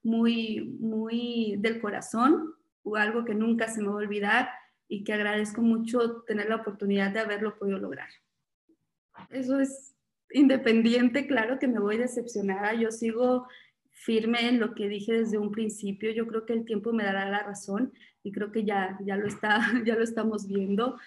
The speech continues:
Para mí sigue siendo la peor administración que ha existido en todos estos años. Claro que estoy decepcionada del deporte, claro que yo he visto que, que va a haber un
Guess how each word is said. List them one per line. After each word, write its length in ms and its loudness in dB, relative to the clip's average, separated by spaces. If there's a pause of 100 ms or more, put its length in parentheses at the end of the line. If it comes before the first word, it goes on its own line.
(180)
Para 220 0
mí 180 0
sigue 300 -2
siendo 280 -2
la 160 -2
peor 400 -2
administración 840 -2
que 100 -6
ha 20 -4
existido 480 -6
en 140 -4
todos 280 -6
estos 360 -12
años. 400 -2 (320)
Claro 340 2
que 60 -2
estoy 220 -2
decepcionada 640 -2
del 80 -6 (100)
deporte, 480 -4
claro 420 -4
que 140 -4
yo 140 0
he 120 2
visto 380 -6
que, 400 -6
que 140 -6
va 160 -4
a 40 -2
haber 220 -6
un 240 -4